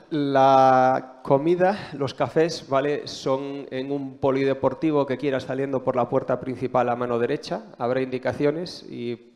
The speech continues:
salvo que seáis de los primeros, lo más práctico es seguir la fila de gente hambrienta para llegar al café y la comida. Si habéis estado aquí el año pasado, nuevamente es el mismo sitio que el resto de los años.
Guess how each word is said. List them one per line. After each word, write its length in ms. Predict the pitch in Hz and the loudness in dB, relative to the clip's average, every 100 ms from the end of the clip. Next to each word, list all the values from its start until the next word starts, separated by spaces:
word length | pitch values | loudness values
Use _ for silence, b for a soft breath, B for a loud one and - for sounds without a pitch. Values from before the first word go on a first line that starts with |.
| _ | _
salvo 340 | - 123 120 123 | -6 -4 -2 -4
que 100 | 110 | -2
seáis 220 | 127 127 | -2 0
de 100 | 127 | -2
los 120 | 120 | -2
primeros, 540 | 123 123 123 120 117 | -4 -4 -4 -4 -6
lo 140 | 120 120 | -8 -6
más 160 | 120 | -8
práctico 500 | - 120 - 127 131 | -4 -6 -6 -8 -4
es 120 | 127 123 | -4 -4
seguir 540 | - - 123 131 127 | -12 -12 -8 -6 -2
la 120 | 117 | -4
fila 240 | 123 123 113 | -4 -4 -4
de 80 | |
gente 280 | 113 123 - | -4 -6 -6
hambrienta 640 | 110 110 113 - 160 - | -6 -4 -6 -6 -8 -8
para 200 | - - | -14 -12
llegar 280 | 113 113 113 | -10 -8 -8
al 120 | 117 | -8
café 280 | 120 110 123 | -8 -6 -6
y 40 | 117 | -6
la 160 | 110 | -6
comida. 420 | 113 120 131 - B B B B | -6 -4 -4 -6 B B B B
Si 140 | 135 | 0
habéis 200 | 131 135 | 2 2
estado 280 | 135 143 135 | 0 0 2
aquí 220 | 131 135 | 2 0
el 80 | 127 | 0
año 200 | 123 123 | 0 -2
pasado, 360 | 127 135 127 123 | -2 0 0 0
nuevamente 520 | 120 120 120 120 123 | -2 -2 -4 -4 -4
es 140 | 120 | -4
el 100 | 120 | -10
mismo 280 | 123 123 120 | -10 -8 -8
sitio 420 | 123 123 120 120 | -8 -8 -6 -6
que 400 | 113 113 113 113 117 | -8 -8 -6 -6 -6
el 160 | 113 117 | -8 -6
resto 380 | 120 113 120 117 | -8 -8 -8 -6
de 60 | |
los 420 | 117 117 117 117 - | -4 -4 -6 -8 -10
años. 420 | 123 139 151 | -10 -10 -12